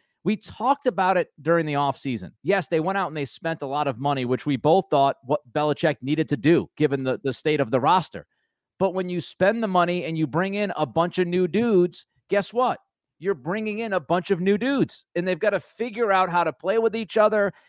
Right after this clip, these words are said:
and the offense and all, and the timing of it and the execution.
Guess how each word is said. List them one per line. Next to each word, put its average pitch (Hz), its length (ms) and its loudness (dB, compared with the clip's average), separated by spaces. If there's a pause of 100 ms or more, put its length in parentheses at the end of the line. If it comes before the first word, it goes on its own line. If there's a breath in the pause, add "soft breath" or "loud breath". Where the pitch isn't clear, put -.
(140 soft breath)
and 170 140 0
the 139 120 -2
offense 202 560 2
and 156 100 -2
all, 185 140 4
and 147 140 -6
the 131 60 -2
timing 214 460 -2
of 202 160 2
it 202 100 -4
and 143 80 -10
the 139 100 -4
execution. 208 680 -6